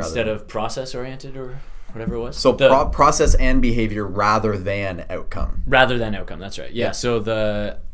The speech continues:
Speaker 1: uh, I had a conversation with someone in the last couple weeks anyway, so somewhat recently, where they were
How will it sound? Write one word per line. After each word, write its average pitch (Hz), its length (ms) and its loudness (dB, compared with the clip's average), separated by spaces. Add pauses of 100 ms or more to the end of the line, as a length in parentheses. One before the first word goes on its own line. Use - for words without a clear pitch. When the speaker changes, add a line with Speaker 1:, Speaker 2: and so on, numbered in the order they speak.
(480)
Speaker 1:
uh, 107 280 -4
I 104 60 -2
had 110 100 -2
a 107 40 -6
conversation 101 540 -8
with 90 100 -12
someone 90 560 -8 (1400)
in 92 120 -12
the 87 80 -8
last 85 280 -8
couple 92 280 -6
weeks 85 200 -6
anyway, 85 240 -8
so 95 200 -4
somewhat 101 400 -6
recently, 92 360 -10
where 101 220 -4
they 107 260 -2
were 107 840 -4